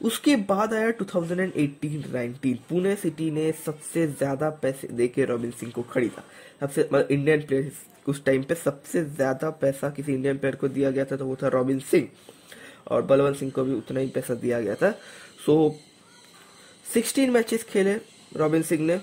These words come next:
एकदम main eleven में थे, काफ़ी time मिला और सिर्फ तीन goal किया, उसमें से भी सिर्फ सात shot on target था। और again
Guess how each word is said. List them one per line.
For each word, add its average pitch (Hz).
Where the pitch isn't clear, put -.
एकदम 156
main 147
eleven 139
में 143
थे, 147
काफ़ी 147
time 147
मिला 135
और 170
सिर्फ 269
तीन 254
goal 151
किया, 147
उसमें 156
से 196
भी 180
सिर्फ 190
सात 180
shot 160
on 143
target 131
था। 135
और 135
again 151